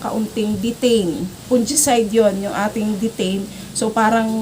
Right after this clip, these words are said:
matanggal lang yung mga bacti-bacteria at hindi pa mahaya ng mga pungus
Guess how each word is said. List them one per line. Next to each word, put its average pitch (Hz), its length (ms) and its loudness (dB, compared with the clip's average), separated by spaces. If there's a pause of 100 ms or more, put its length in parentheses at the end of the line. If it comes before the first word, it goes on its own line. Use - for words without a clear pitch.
matanggal 220 400 0
lang 226 240 2
yung 220 160 2
mga 214 240 0
bacti-bacteria 208 1120 -2
at 202 160 -6
hindi 208 240 0
pa 208 160 -2
mahaya 202 480 -2
ng 202 80 -2
mga 196 240 -4
pungus 175 400 -4